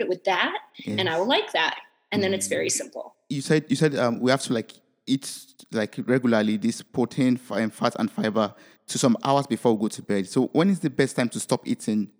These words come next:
Speaker 2: before going to bed? Like, um, how many hours before going to bed should I stop eating?
Speaker 1: You know, I would say probably at least three hours before you go to bed.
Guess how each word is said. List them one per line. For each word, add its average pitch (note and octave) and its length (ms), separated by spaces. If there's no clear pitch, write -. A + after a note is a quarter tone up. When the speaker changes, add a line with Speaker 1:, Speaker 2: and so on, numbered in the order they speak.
Speaker 2:
before A2+ 240
going G#2+ 160
to - 100
bed? F2+ 300
Like, F#2+ 260
um, F#2 260
how A#2+ 100
many C3 160
hours G#2+ 560
before - 280
going G#2 140
to - 80
bed G2+ 180
should - 140
I F#2+ 160
stop - 320
eating? - 320
Speaker 1:
You C#4+ 200
know, D4+ 120
I D4+ 160
would A#4+ 220
say B3+ 500
probably C4 560
at A#3 120
least C4+ 240
three C4+ 200
hours C4+ 300
before B3+ 300
you C4 120
go C4 140
to B3+ 80
bed. C4 340